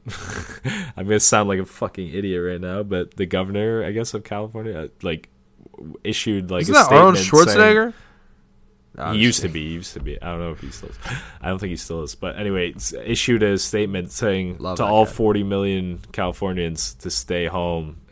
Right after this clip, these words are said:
Speaker 1: like, in quarantine. Like, literally don't leave your house. So, we'll see. It's just nuts, man. It's crazy. So
Speaker 2: Yeah, if
Speaker 1: much
Speaker 2: you're
Speaker 1: is,
Speaker 2: living in
Speaker 1: like,
Speaker 2: California and all you gotta do is stay home, that's pretty sweet life.
Speaker 1: the last week has felt like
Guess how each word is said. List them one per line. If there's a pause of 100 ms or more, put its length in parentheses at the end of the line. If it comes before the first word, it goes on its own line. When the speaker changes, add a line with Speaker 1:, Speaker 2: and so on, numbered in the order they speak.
(140)
Speaker 1:
like,
in
quarantine.
Like,
literally
don't
leave
your
house.
So, (280)
we'll
see. (840)
It's
just
nuts,
man. (240)
It's
crazy. (360)
So
Speaker 2:
Yeah,
if
Speaker 1:
much
Speaker 2:
you're
Speaker 1:
is,
Speaker 2:
living
in
Speaker 1:
like,
Speaker 2:
California
and
all
you
gotta
do
is
stay
home,
that's
pretty
sweet
life.
Speaker 1:
the
last
week
has
felt
like